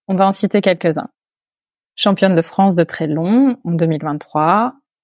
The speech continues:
première au C C C U T M B en deux mille quatorze. Je précise qu'il s'agit d'un trail de cent kilomètres et plus de six mille de dénivelé positif. Tu es également deuxième aux courses Grand Raid de la Réunion deux mille vingt-deux, la Diag des Fous,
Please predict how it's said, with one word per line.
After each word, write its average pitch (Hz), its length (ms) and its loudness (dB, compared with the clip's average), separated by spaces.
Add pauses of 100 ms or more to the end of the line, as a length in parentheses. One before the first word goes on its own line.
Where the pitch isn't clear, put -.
(220)
première 208 640 2
au 180 100 -2
C 180 160 0
C 180 140 2
C 180 180 0
U 180 120 2
T 170 120 0
M 165 200 0
B 165 240 2
en 160 100 -6
deux 156 100 -2
mille 156 160 -4
quatorze. 196 640 0 (320)
Je 190 140 2
précise 208 600 0
qu'il 190 140 -4
s'agit 175 300 0
d'un 165 140 -2
trail 165 220 -2
de 165 120 0
cent 165 240 -6
kilomètres 156 680 -6
et 208 460 2
plus 196 160 -4
de 170 100 2
six 180 280 -4
mille 208 360 2
de 175 80 2
dénivelé 170 480 0 (180)
positif. - 540 -4 (840)
Tu - 120 0
es 262 80 6
également 175 360 2
deuxième 185 680 2
aux 175 140 -2
courses - 400 -2
Grand 175 180 -2
Raid 170 160 0
de 165 60 0
la 156 120 -2
Réunion 156 580 -2
deux 190 120 2
mille 170 160 -2
vingt-deux, 160 460 -2 (180)
la 165 220 0
Diag 160 260 2
des 156 140 0
Fous, - 360 -2